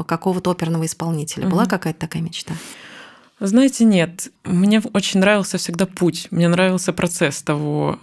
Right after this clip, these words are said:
Speaker 2: что я иду к чему-то и не всегда знаю, к чему. Мне нравилось, что я прилагаю какие-то усилия, и что-то получается. Я всегда привыкла идти по жизни какими-то маленькими отрезочками, маленькими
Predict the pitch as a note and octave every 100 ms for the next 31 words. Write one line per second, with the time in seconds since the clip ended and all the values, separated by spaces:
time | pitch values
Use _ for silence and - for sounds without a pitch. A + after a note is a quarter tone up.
0 | - - - D#3+ E3 D#3 D#3+ E3 - E3+
1 | D#3+ D#3+ G3 G3 - F3+ F3 F3 F3 F3
2 | F3+ E3+ E3+ E3+ - E3 C#3 C#3 - F3
3 | F3+ G3+ G3 F3 - - E3+ F3+ F3 E3
4 | E3 F3 F3 E3+ F3 E3+ - F3 F3 E3+
5 | - C4 A#3+ D#3+ - A3+ A3+ F#3+ F3+ -
6 | C#3+ - - E3 F#3+ G3+ A3 F#3 F#3 F3+
7 | E3+ G3+ F#3+ F#3+ F3 E3+ E3+ E3+ E3+ E3+
8 | C#3+ C#3+ D3+ D3 - A3 G3+ - F3 E3
9 | E3+ E3 D#3 D#3 D3+ D3